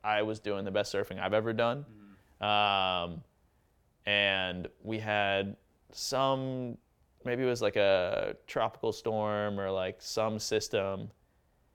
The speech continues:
Speaker 1: And it was just, like, kinda, like, wobbly, funky barrels in the morning and really, really fun. It's, like, one of those sessions that I felt like I just kinda couldn't miss.
Speaker 2: Right.
Speaker 1: And then by the afternoon, it had sorted itself out,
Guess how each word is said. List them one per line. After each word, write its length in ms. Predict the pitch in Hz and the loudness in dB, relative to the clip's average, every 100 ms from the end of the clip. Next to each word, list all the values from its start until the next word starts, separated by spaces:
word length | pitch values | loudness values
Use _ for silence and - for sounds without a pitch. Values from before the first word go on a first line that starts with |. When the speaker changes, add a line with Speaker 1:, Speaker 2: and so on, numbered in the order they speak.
| - | -6
Speaker 1:
And 120 | 110 | -2
it 40 | |
was 220 | 107 107 101 | 2 0 0
just, 300 | 113 101 110 | -2 -2 0
like, 420 | 101 95 95 - _ _ _ _ - | 2 2 0 -8 _ _ _ _ -16
kinda, 420 | - 120 131 139 | -6 0 2 6
like, 680 | 120 107 - 113 101 90 - _ _ _ - | 4 2 0 4 4 4 -4 _ _ _ -10
wobbly, 680 | 117 113 113 120 120 120 | 6 10 12 10 8 4
funky 460 | 110 117 123 123 120 | 4 4 2 2 2
barrels 540 | 110 110 117 120 113 | 6 8 8 6 4
in 60 | 104 | 0
the 80 | 101 | -2
morning 560 | 101 110 113 120 127 - | 0 2 2 -2 -4 -8
and 320 | 107 98 107 | -8 -6 -4
really, 280 | 131 135 123 | 0 4 6
really 240 | 120 117 113 | 6 4 2
fun. 600 | - 110 110 110 107 98 _ _ _ | 2 4 4 0 -2 -6 _ _ _
It's, 80 | - | -6
like, 100 | 120 | 0
one 140 | 143 151 | 4 4
of 40 | |
those 100 | 127 | 6
sessions 380 | 123 117 123 110 | 6 4 2 0
that 100 | 101 | 2
I 60 | |
felt 200 | 98 117 | 4 4
like 120 | 104 98 | 4 2
I 40 | |
just 180 | 95 - | -2 -4
kinda 240 | - 110 | -2 -2
couldn't 360 | 95 123 104 98 | 0 0 0 0
miss. 380 | 101 123 - - | 0 0 -4 -10
Speaker 2:
Right. 120 | 107 101 - _ _ | -14 -18 -20 _ _
Speaker 1:
And 640 | 104 104 101 98 98 98 | 0 2 4 2 0 -2
then 180 | 113 117 | 0 4
by 140 | 117 | 4
the 160 | 107 110 | 6 4
afternoon, 560 | 104 - 107 110 107 104 | 4 2 -2 0 0 0
it 100 | 98 | 0
had 140 | 90 | -2
sorted 420 | - 113 110 113 | 0 4 4 4
itself 400 | 107 - 101 95 | 2 2 0 4
out, 440 | 101 98 95 - | 4 6 4 2